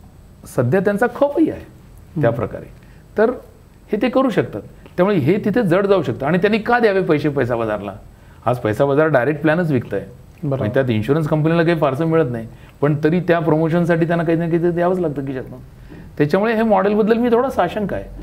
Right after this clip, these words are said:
Speaker 1: पैसा बाजारच्या. पण शेवटी आम्ही म्हणतो मिस्टर मार्केट,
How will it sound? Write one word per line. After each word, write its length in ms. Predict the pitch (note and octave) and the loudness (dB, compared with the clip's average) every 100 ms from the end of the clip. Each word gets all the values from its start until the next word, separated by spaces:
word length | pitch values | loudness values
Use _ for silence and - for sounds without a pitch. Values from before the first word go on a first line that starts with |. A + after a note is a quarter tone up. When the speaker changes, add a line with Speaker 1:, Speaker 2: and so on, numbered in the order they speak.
| - - | -18 -4
Speaker 1:
पैसा 240 | A#2+ B2+ | -2 0
बाजारच्या. 400 | A2+ G2 G2 - - - - - | 0 -2 -4 -8 -16 -20 -8 -2
पण 180 | G#3 A#3 - | -2 -2 -8
शेवटी 540 | - C#3 D3 G3 E3 - | -2 0 2 2 0 0
आम्ही 180 | C#3+ E3+ | -2 0
म्हणतो 480 | E3 D#3 F3 F#3+ F#3 - - - | 2 0 0 -4 -6 -18 -20 -6
मिस्टर 300 | B2+ C3+ G3 | -4 -2 0
मार्केट, 420 | F3+ D3 A2+ F#2 | 2 2 0 -4